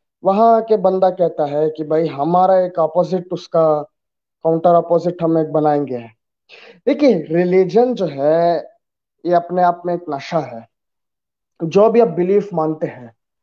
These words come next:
आप, जो belief है, वो determine करता है आप कौन सा वे of life जीते हैं, कैसे जीते हैं।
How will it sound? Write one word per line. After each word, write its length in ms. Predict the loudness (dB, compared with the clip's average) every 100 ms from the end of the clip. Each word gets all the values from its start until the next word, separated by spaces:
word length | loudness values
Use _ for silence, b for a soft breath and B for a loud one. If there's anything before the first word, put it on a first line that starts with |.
| _ -8
आप, 220 | -6 -4 0
जो 400 | 2 2 2 0
belief 460 | 0 0 2 2 2
है, 60 |
वो 200 | 2 2
determine 520 | 0 -2 -2 -2 -2 -2
करता 300 | -4 -2 -4
है 60 |
आप 100 | -4
कौन 140 | -8 -6
सा 140 | -2
वे 140 | 2 2
of 120 | 0
life 240 | -2 -4
जीते 360 | -4 -12 -4 0
हैं, 180 | 0 0
कैसे 360 | -2 -2 -4
जीते 320 | -6 -10 -12
हैं। 200 | -18 -18